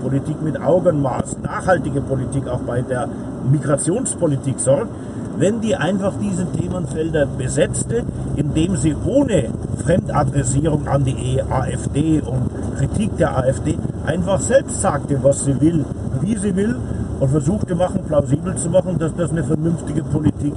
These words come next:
ist, ganz gleich, wer sonst noch hofft, an dieser Stelle vernünftig zu sein. Und hier ist sozusagen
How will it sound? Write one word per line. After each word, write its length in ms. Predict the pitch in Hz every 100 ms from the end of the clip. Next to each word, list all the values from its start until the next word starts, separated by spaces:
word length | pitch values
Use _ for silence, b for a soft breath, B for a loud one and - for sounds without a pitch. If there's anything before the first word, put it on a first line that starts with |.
| -
ist, 260 | 208 -
ganz 300 | 156 147 139
gleich, 420 | 135 131 185 208 - B B -
wer 160 | 151
sonst 360 | 147 285 - -
noch 200 | 156 - 127 131
hofft, 360 | 160 175 - -
an 120 | 135
dieser 220 | 139 135
Stelle 280 | 131 131 127
vernünftig 520 | 120 123 143 - 123
zu 60 | 120
sein. 260 | 113 117 107 B B B -
Und 140 | 113
hier 180 | 123 175
ist 140 | 165
sozusagen 640 | 170 - 135 139 147 160